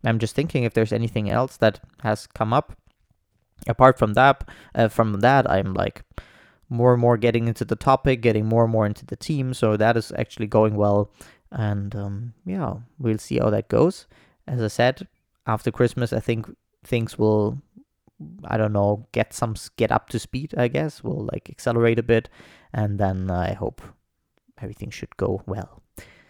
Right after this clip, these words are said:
Yeah, I hope everything's going well for you too, uh, whatever you're doing right now. Maybe there's some of you who are actually writing their thesis, thesis as well.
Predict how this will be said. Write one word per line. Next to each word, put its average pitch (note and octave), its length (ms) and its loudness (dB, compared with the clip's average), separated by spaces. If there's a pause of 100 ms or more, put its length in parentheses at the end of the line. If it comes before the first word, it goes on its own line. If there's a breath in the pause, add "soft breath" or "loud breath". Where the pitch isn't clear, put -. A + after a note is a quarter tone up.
(480 soft breath)
Yeah, B3+ 180 12
I A#2+ 140 10
hope E3+ 220 8
everything's F3+ 400 4
going D#3+ 200 2
well C#3+ 160 4
for D3 140 -4
you B2+ 140 0
too, D3+ 360 2
uh, A2+ 200 0
whatever A2 420 2
you're G#2+ 160 4
doing B2+ 260 2
right C3 200 4
now. B2 240 2
Maybe A2 260 0
there's A2 220 2
some A2+ 180 -2
of A2 140 -2
you A#2 160 2
who A2 80 2
are A2 120 6
actually A2+ 320 -2
writing G#2+ 280 2
their G#2 100 -2
thesis, - 720 -6
thesis C3+ 500 0
as A2 160 -6
well. B2+ 340 2